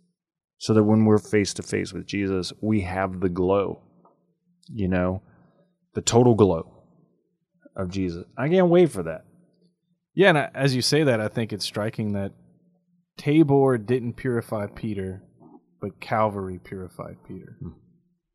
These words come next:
Speaker 2: Like, Peter much more enjoyed Tabor, right? Like, much more enjoyed the transfiguration. "Let's stay here."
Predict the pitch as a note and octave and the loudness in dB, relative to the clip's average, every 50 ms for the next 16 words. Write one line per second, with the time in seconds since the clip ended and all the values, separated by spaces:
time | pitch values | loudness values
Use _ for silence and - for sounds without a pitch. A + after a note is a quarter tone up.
0 | _ G#2+ G#2 - - D#3 D#3 D3+ C3 A2+ G2+ G2 F#2+ G2+ G#2+ A2+ A#2+ D3 D3 - | _ -14 -14 -4 2 4 4 6 4 2 0 -2 -4 -2 -2 0 2 2 0 0
1 | - C#3 B2 A2+ G#2+ G2+ G2 F#2 G2+ G2+ G2 F#2+ F#2 - - G#2 G2+ F#2+ G#2+ G2 | 0 -2 -2 0 -2 -4 -4 -4 -4 -4 -4 -4 -6 -8 -10 -10 -10 -8 -10 -14
2 | E2 - - - - G2+ G2+ G#2 G2+ G2+ G2 F#2+ G#2 A2+ B2 C#3 C3 B2+ - C3 | -16 -18 -20 -20 -12 -10 -10 -10 -10 -10 -8 -6 -2 0 0 0 0 0 -2 -2
3 | A#2 A2+ A2 G#2 A2+ A2+ A2 G2+ G#2 - - G#2+ G2+ - - G#2 F#2+ G2 G2 F#2+ | -2 0 0 0 0 -2 -2 -2 -6 -8 -6 -6 -6 -6 -8 -12 -10 -8 -10 -10
4 | E2+ - E2 - B2 F3+ F3+ - - - F3+ D#3+ C#3+ - D3+ G3+ A#3 - - - | -10 -12 -12 -6 -6 -2 0 0 0 0 0 -2 -2 -2 -2 -4 -4 -4 -6 -10